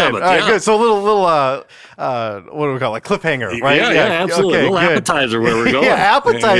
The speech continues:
Speaker 1: Yeah,
Speaker 2: yeah.
Speaker 1: yeah.
Speaker 2: It's like a Costco sample.
Speaker 1: <laughs>
Speaker 2: Yeah, you
Speaker 1: There
Speaker 2: like
Speaker 1: you go.
Speaker 2: that? Come back for
Speaker 1: You know,
Speaker 2: more.
Speaker 1: they're, they're, they're starting to serve those again now, so
Speaker 2: Oh.
Speaker 1: that's coming. Yeah, yeah, exactly.
Speaker 2: That is actually really,
Speaker 1: <laughs>
Speaker 2: that's kinda dangerous,
Speaker 1: I know,
Speaker 2: right?
Speaker 1: right?
Speaker 2: I guess I would, are you like me? You go and you're like, "Man, I'm really hungry. I'll just swing by for a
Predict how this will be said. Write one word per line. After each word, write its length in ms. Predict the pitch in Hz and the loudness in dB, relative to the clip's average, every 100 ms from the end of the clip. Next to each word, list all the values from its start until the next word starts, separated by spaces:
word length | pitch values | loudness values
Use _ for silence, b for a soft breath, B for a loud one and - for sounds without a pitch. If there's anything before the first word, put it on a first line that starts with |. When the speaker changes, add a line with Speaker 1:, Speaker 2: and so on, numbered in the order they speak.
| 175 | 2
Speaker 1:
Yeah, 180 | 208 185 | 2 2
Speaker 2:
yeah. 0 | |
Speaker 1:
yeah. 140 | 135 160 | 0 0
Speaker 2:
It's 80 | |
like 80 | - | 0
a 100 | 269 | -2
Costco 500 | - 285 262 - 226 | -4 -6 -6 -6 -6
sample. 520 | 180 - 170 - 131 196 | -6 -6 -6 -4 -4 -2
Speaker 1:
<laughs> 60 | - - 208 | -2 -2 0
Speaker 2:
Yeah, 180 | 254 | 0
you 120 | 254 240 | 2 2
Speaker 1:
There 80 | |
Speaker 2:
like 180 | 233 294 | 2 0
Speaker 1:
you 60 | - | 0
go. 220 | 285 330 | 0 0
Speaker 2:
that? 100 | - | -2
Come 180 | - 294 | -4 -4
back 220 | 262 226 | -4 -4
for 160 | - 202 | -2 0
Speaker 1:
You 60 | 185 | 2
know, 140 | 180 | 0
Speaker 2:
more. 80 | 170 | 0
Speaker 1:
they're, 180 | 185 - | 0 -2
they're, 220 | 160 160 | -2 -2
they're 180 | 139 160 | -2 -4
starting 280 | - 185 147 | -2 -2 -2
to 60 | |
serve 240 | - 185 190 | -4 -4 -2
those 180 | 131 | -2
again 260 | 107 104 98 | 0 -2 -2
now, 180 | 95 85 | -4 -2
so 160 | 180 | 0
Speaker 2:
Oh. 40 | 208 | 2
Speaker 1:
that's 240 | 180 - | 0 -2
coming. 340 | - 160 170 101 | -4 -4 -2 -2
Yeah, 240 | 123 120 - | -2 -2 -4
yeah, 200 | 110 139 | -4 -4
exactly. 400 | 104 117 139 131 | -2 -2 -2 -4
Speaker 2:
That 120 | 113 | -4
is 160 | - - - | -4 -6 -6
actually 280 | - - 320 | -8 -4 -4
really, 340 | 151 175 180 170 | 0 0 0 -2
Speaker 1:
<laughs> 260 | 240 - | -4 -4
Speaker 2:
that's 200 | - 220 | -4 -2
kinda 180 | 427 226 | -2 -2
dangerous, 480 | 180 185 143 107 143 | -2 -2 -4 -4 -2
Speaker 1:
I 80 | 190 | 0
know, 220 | 160 151 | 0 0
Speaker 2:
right? 240 | 127 120 | -2 -2
Speaker 1:
right? 200 | 202 233 | -4 -4
Speaker 2:
I 60 | 175 | -4
guess 140 | 180 | -2
I 100 | 277 | 0
would, 240 | 381 214 185 | 0 0 0
are 140 | 208 | -2
you 120 | 277 453 466 | 2 2 0
like 80 | 190 | 0
me? 220 | 208 214 | 0 0
You 180 | 190 185 | -2 -2
go 380 | 180 175 190 | 0 2 2
and 60 | 185 | 0
you're 80 | 180 | -2
like, 140 | 170 180 | -4 -4
"Man, 160 | 165 | -4
I'm 160 | 208 277 | -4 -2
really 180 | 202 147 | -2 0
hungry. 360 | 131 143 127 | -2 -2 -2
I'll 100 | 131 | -2
just 160 | 156 123 | -4 -6
swing 220 | - 147 | -6 -4
by 240 | 135 131 131 | -2 -2 -4
for 180 | 139 | -4
a 220 | 123 113 | -2 -2